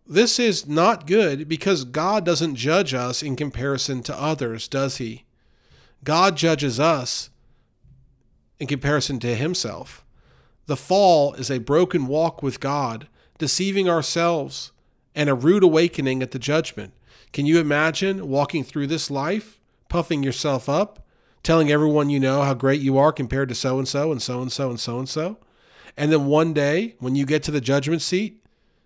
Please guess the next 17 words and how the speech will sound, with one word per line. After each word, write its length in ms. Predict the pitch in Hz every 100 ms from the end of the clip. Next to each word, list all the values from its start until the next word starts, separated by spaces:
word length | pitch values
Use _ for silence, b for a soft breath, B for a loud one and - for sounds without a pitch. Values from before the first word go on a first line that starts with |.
| _ _ 131
God 360 | 139 156 147 135 _ -
gets 220 | 156 139
a 60 | 127
massive 440 | 139 147 - 131
bucket 320 | 147 143 165
of 120 | 135
ice 320 | 131 156 190 -
and 120 | 117
pours 280 | 156 151 -
it 40 |
over 160 | 147 139
your 140 | 131
head 240 | 123 156
and 100 | 156
says, 260 | 127 147 117
"Wake 320 | 120 135 135
up." 300 | 170 160 -